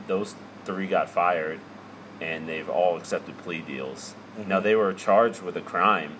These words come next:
Speaker 1: and in this case, um, Preston Murphy and Corey
Speaker 2: Corey
Speaker 1: Barker
Speaker 2: Barker from T C U
Speaker 1: were not
Speaker 2: were not.
Speaker 1: charged.
Speaker 2: Yep.
Speaker 1: Don't fully understand why not. Um, if they're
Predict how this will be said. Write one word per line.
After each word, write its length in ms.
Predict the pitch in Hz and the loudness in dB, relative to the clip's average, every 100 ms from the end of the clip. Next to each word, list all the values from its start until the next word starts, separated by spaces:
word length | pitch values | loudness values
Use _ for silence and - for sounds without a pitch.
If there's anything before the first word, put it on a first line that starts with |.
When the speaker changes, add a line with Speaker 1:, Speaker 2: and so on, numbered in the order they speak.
| - - - - - - | -16 -18 -18 -18 -16 -10
Speaker 1:
and 160 | 80 | -8
in 120 | 78 80 | -6 -6
this 180 | 92 | -8
case, 560 | - 87 78 78 - - - - - - - 80 | -2 0 0 -2 -10 -14 -16 -18 -18 -18 -8 -2
um, 380 | 78 73 71 76 - - - - - - - - - - - - - - - - - - - - - - - - - - | 0 -2 -4 -10 -16 -18 -18 -18 -18 -18 -18 -18 -18 -18 -18 -18 -18 -18 -18 -18 -18 -18 -18 -18 -18 -18 -16 -16 -16 -6
Preston 420 | - 92 - 90 | 2 2 2 -6
Murphy 540 | 85 85 - 82 78 - | -2 -2 -4 -6 -6 -6
and 440 | 71 73 71 71 71 - | -6 -6 -6 -10 -12 -6
Corey 260 | 92 85 | -2 -2
Speaker 2:
Corey 240 | - 82 90 | 0 0 0
Speaker 1:
Barker 300 | 92 82 76 | 0 0 -2
Speaker 2:
Barker 160 | - 92 | -6 -8
from 160 | 98 | -8
T 160 | 98 98 | -8 -8
C 160 | 98 92 | -6 -8
U 80 | 90 | -6
Speaker 1:
were 180 | 82 82 | -4 -2
not 320 | 85 117 113 | 4 4 4
Speaker 2:
were 60 | 95 | 2
not. 0 | |
Speaker 1:
charged. 540 | 90 71 69 - - | 2 2 -2 -6 -10
Speaker 2:
Yep. 160 | 92 92 - - - | -8 -8 -10 -16 -2
Speaker 1:
Don't 220 | 95 95 | 0 0
fully 340 | 95 113 110 101 | -2 2 2 2
understand 580 | 90 - - 85 80 | -2 -6 -6 -6 -6
why 180 | 71 71 | -6 -6
not. 500 | 78 123 101 73 80 98 - - - - - - - - | -2 2 4 4 -2 -8 -16 -16 -18 -18 -18 -18 -18 -6
Um, 460 | 80 73 69 67 65 - - | -2 0 -2 -4 -8 -12 -4
if 220 | 87 - | -4 -2
they're 240 | 78 76 | -6 -4